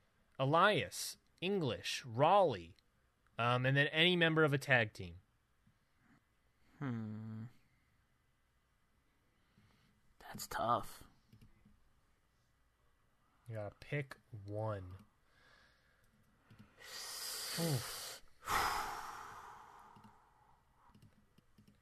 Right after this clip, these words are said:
Speaker 1: Currently, we have six heels so far,
Speaker 2: Mm-hmm.
Speaker 1: and five faces.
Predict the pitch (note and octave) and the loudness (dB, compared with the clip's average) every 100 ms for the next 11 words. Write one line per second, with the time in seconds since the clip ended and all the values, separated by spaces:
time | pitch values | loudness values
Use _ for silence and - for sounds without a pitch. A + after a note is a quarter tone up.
0 | _ - D#3+ E3 E3+ D#3+ D3 B2 - - | _ -4 -2 0 2 4 6 6 2 -6
1 | - - D#3 - - D3 C#3+ D3 G3+ A#3+ | -6 -4 -4 -4 -6 0 2 2 -2 -6
2 | - - - _ _ _ _ _ _ - | -14 -16 -20 _ _ _ _ _ _ -20
3 | - _ - D3 C3+ C3 C3 C#3 C3+ C3 | -20 _ -4 -2 2 2 4 4 0 -2
4 | - _ _ _ _ _ _ _ _ _ | -16 _ _ _ _ _ _ _ _ _
5 | _ _ _ A#2+ A#2 A#2 A2 - - C3+ | _ _ _ -4 -2 -2 -6 -8 0 4
6 | C#3+ C#3+ C3+ C3+ B2 - G2+ - - - | 6 4 2 0 0 -2 -12 -16 -18 -18